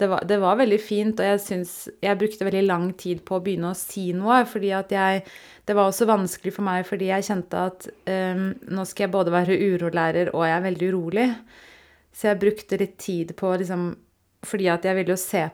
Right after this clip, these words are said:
på, vi ville se på det sammen. Hva som skjedde i henne, og hva som skjedde i meg. Ehm, så da kom man jo opp i det her, den diskusjonen om at,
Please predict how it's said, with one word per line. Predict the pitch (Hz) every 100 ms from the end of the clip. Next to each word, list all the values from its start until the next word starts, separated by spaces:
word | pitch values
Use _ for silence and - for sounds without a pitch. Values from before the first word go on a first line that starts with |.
| -
på, | -
vi | 175 202
ville | 202 190
se | 196 170
på | - 175
det | 214
sammen. | - 175 185 285 269 - _ _ _ _ _ _ _ _ _ _
Hva | 185 180 196 190
som | 214 202
skjedde | 214 170 196
i | 202
henne, | 190 175
og | 180
hva |
som | 175 196
skjedde | 202 185
i | 196
meg. | 220 240 226 - _ _ _ _ _ _ _ _ - - - - - - - _ -
Ehm, | 202 196 196 196 196 202 196 196 - - -
så | - 214
da | 208
kom | 208 190
man | 185 196
jo | 208
opp | 208
i |
det | 185
her, | 185 170
den | 175 185
diskusjonen | 175 - 202 - 180 165 170
om | 180
at, | 180